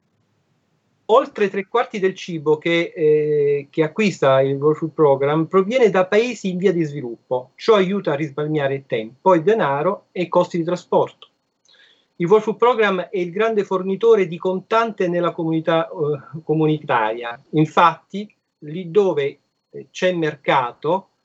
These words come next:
e quindi le condizioni, eh, ambientali e climatiche non sono, eh, non sono, mh, ostative, si dà la possibilità col contante di accedere all'acquisto del cibo.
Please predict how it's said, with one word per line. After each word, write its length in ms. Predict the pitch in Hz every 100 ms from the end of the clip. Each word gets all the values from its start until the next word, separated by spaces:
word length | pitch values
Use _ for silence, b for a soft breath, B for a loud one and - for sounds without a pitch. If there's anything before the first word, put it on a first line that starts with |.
| _ -
e 160 | 127
quindi 260 | 185 185 156
le 100 | 135
condizioni, 840 | 147 143 143 - 180 160 135 123 - _ _ _
eh, 720 | 131 127 123 123 123 131 -
ambientali 640 | - 139 147 151 196 190 151
e 60 |
climatiche 760 | 139 156 175 170 143 139 131 - _ _
non 220 | 135 139 147
sono, 680 | - 170 156 139 131 131 151
eh, 380 | 131 131 127 127
non 160 | 139
sono, 680 | 139 165 160 151 139 131 -
mh, 220 | 135 131 - - -
ostative, 920 | 135 - 185 180 147 135 156 196 - _ _ -
si 280 | - 175
dà 200 | 185 196 156
la 140 | 139
possibilità 800 | 165 147 - 165 165 170 196 180
col 220 | 156 147
contante 880 | 185 196 - 139 127 127 156 165 170
di 220 | 143 165
accedere 560 | 190 - 170 147 160 170
all'acquisto 640 | 156 - 147 - 165 160 -
del 220 | 135 131
cibo. 500 | - 117 104 101